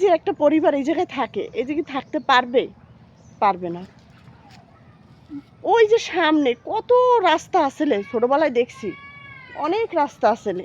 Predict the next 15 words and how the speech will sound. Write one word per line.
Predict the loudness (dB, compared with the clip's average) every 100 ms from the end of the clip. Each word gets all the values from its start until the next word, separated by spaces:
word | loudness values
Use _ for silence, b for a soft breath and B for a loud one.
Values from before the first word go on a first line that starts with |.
| -4
এখন | -2 0 0
এগুলো | 0 -2 -2
নাই। | -6 -10 _ _ -20 _ -20 -20 -20 -20 -20 -20 -20 -20 -20 -20 -20 -20 -20 -2 2
জানি | 4 4
না | 4
এই | 4 4
নদী | 4 2
ভাঙ্গন | 2 2 2
কোনোদিন | 2 4 4
ফেরবি | 2 0 2 2
কিনা, | 2 2 2 -2 -10 -20 -20 -8 -2
আর | 0
এই | 2 0
নদী | -2 -2
ভাঙ্গনের | -2 0 0